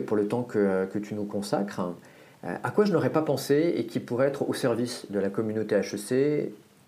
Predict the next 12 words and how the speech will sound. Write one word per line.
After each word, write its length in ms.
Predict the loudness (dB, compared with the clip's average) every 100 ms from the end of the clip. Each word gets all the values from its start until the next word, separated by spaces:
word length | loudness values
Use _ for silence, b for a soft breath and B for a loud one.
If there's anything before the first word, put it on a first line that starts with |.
| _ -16
sur 260 | -4 2 4
le, 280 | 4 2 -2
le 160 | -6
thème 240 | -2 0 0
du 100 | -2
pitch, 540 | -6 -6 -6 -10 -12 B B B -10
euh, 400 | -4 -2 -2 -4 -6 -6
pour 280 | -2 -2 -2 -8
arriver 320 | -4 -2 0
vers 200 | 0 0
un 80 | 0
entretien 500 | -2 -4 -10 -6 -6